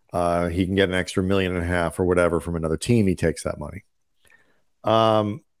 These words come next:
that leaves the Lakers with somebody like JaVale, um, a power forward type of, they just say, "You know, it's grit. We're just not gonna sign another center. We'll pick the best available player and we'll call it a day."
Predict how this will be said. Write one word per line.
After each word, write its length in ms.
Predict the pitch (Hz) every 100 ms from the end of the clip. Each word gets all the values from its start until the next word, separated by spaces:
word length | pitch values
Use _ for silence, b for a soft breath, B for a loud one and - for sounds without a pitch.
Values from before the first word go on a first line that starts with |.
| -
that 360 | 107 127 156 180
leaves 240 | 170 147
the 80 | 135
Lakers 460 | 139 135 135 123 107
with 280 | 104 98 - -
somebody 300 | - 110 110
like 180 | 117 104
JaVale, 460 | 139 113 101 175 - _ _ _ _ _ _ _ -
um, 560 | 98 98 95 95 147 _ _ _ _ _ _ _ -
a 200 | 113 104 - -
power 460 | - 127 131 127 117
forward 720 | - 131 139 127 127 120 117
type 180 | 107 110
of, 80 | 107
they 60 |
just 180 | 110 101
say, 100 | 110
"You 120 | 101
know, 120 | 104
it's 140 | 98 -
grit. 300 | 120 104 101
We're 80 | 95
just 160 | 92
not 180 | 104 98
gonna 140 | 95
sign 260 | 87 98 95
another 240 | 90 90
center. 300 | 87 147 147
We'll 100 | 127
pick 180 | 101 101
the 80 | 101
best 220 | 98 95
available 340 | 87 92 85 85
player 300 | 104 101 95
and 80 |
we'll 80 | 87
call 220 | 87 87
it 60 | 80
a 40 |
day." 260 | 85 104 101